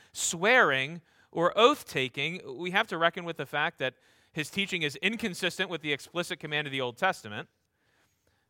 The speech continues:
We have to reckon with the fact that he himself does not abide by his own teaching. And then we also have to reckon with the fact that his disciples then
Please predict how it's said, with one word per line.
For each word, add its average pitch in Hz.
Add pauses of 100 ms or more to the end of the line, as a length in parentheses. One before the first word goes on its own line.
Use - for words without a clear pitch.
We 165
have 170
to 160
reckon 175
with 160
the 151
fact 165
that 139
he 254
himself 214
does 170
not 196
abide 196
by 143
his 127
own 113
teaching. 143 (360)
And 185
then 196
we 202
also 277
have 214
to 170
reckon 160
with 156
the 151
fact 165
that 170
his 160
disciples 165
then 151